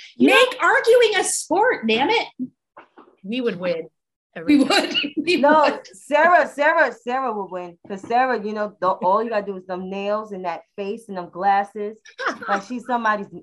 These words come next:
Speaker 3: well, she is somebody's mother. But I'm just saying, it's like, you know.
Speaker 2: I was on the debate team and I was a state placer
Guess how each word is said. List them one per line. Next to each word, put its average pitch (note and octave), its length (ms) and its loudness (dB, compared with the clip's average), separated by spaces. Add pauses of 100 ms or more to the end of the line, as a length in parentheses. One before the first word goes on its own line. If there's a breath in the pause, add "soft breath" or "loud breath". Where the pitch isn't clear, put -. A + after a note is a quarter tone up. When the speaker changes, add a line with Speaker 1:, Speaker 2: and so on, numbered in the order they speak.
(220)
Speaker 3:
well, F3 100 -6
she G3+ 220 -8
is F#3 120 -8
somebody's D#3+ 400 -10
mother. D#3+ 360 -14 (260)
But G#3+ 120 -4
I'm A3 140 2
just G#3 220 -4
saying, G#3+ 280 -4
it's F#3+ 160 -10
like, F#3+ 240 0
you G3+ 80 -8
know. F3 320 -4 (140)
Speaker 2:
I C4 40 0
was C4+ 260 2
on D#4 140 4
the D4 80 4
debate C#4 320 0
team C#4 340 0 (140)
and A3+ 240 -2
I A3+ 160 2
was A3+ 360 -2
a C4+ 60 -6
state C4 400 -6
placer C4+ 680 -4